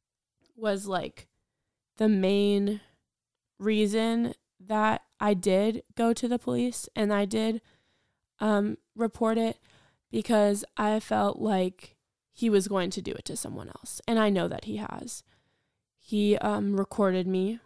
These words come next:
while assaulting me while I was crying. Um, and I think that turns him on, which is disgusting. Um, and I know that that's not okay,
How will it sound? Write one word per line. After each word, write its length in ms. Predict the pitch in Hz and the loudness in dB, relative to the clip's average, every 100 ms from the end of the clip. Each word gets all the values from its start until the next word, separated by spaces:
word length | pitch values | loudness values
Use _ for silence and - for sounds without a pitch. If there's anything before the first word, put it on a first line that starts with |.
| _ | _
while 580 | 277 196 180 180 190 202 _ _ _ _ _ - | -4 0 2 0 -2 -8 _ _ _ _ _ -8
assaulting 500 | 208 208 196 220 220 | -4 -2 -2 0 -2
me 280 | 226 262 262 _ | -2 -4 -8 _
while 200 | 208 185 | -2 2
I 100 | 180 | 2
was 180 | 185 180 | 0 -4
crying. 420 | - 190 196 233 - _ _ _ _ _ _ - | -8 -8 -6 -8 -10 _ _ _ _ _ _ -2
Um, 380 | 220 208 190 - - | 2 2 0 -4 -4
and 320 | 208 202 196 - _ _ 208 | -2 0 -2 -8 _ _ -6
I 100 | 202 | -6
think 340 | - 202 196 | -4 -6 -4
that 200 | 202 190 _ _ _ _ _ | -6 -6 _ _ _ _ _
turns 320 | - 196 196 | -6 -4 -4
him 120 | 190 185 | -2 -4
on, 360 | 165 190 240 - _ | -2 -4 -6 -12 _
which 240 | 220 214 196 | -6 -4 -4
is 80 | 180 | -4
disgusting. 760 | 196 - 175 - 226 233 285 - _ _ _ _ _ _ _ - | -8 -6 -6 -6 -6 -6 -6 -12 _ _ _ _ _ _ _ -2
Um, 520 | 202 196 185 185 190 - _ _ _ _ _ _ _ _ | 2 2 2 0 -4 -12 _ _ _ _ _ _ _ _
and 320 | 220 214 202 196 | -2 0 -2 -2
I 160 | 202 202 | 0 2
know 580 | 202 190 190 196 202 - _ _ - | 2 2 2 2 0 -6 _ _ -8
that 160 | 185 | -6
that's 240 | 190 190 - | -2 -2 -2
not 160 | 190 220 | 0 0
okay, 440 | 226 247 262 | 0 -2 -2